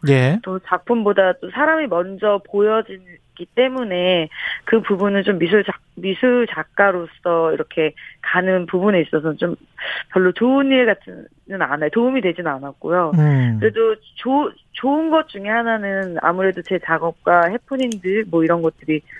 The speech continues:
Speaker 2: 좀 더 빨리 알려지고 그
Speaker 1: 음.
Speaker 2: 스토리 전달이 조금 더, 더 빨리 돼서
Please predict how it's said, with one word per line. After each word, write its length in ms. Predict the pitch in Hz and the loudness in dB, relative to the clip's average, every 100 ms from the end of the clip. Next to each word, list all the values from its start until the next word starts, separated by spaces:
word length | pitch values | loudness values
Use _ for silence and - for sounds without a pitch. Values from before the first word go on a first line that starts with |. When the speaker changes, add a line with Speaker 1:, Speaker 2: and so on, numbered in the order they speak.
| - - | -18 -16
Speaker 2:
좀 200 | - 165 | -6 -2
더 100 | 170 | 0
빨리 340 | 175 240 277 269 | 0 2 2 2
알려지고 680 | 170 156 160 156 156 190 220 | 0 0 -4 -4 -8 -6 0
그 40 | |
Speaker 1:
음. 200 | 160 135 | 2 2
Speaker 2:
스토리 540 | 110 - 247 226 202 185 | 0 -4 -6 -6 -4 -4
전달이 600 | - 156 156 156 202 262 | -6 -4 -2 0 0 -2
조금 240 | - 233 220 | -4 -6 -6
더, 80 | |
더 120 | - 147 | -8 -6
빨리 360 | - 240 247 | 0 0 0
돼서 320 | 185 165 160 | 0 -2 -2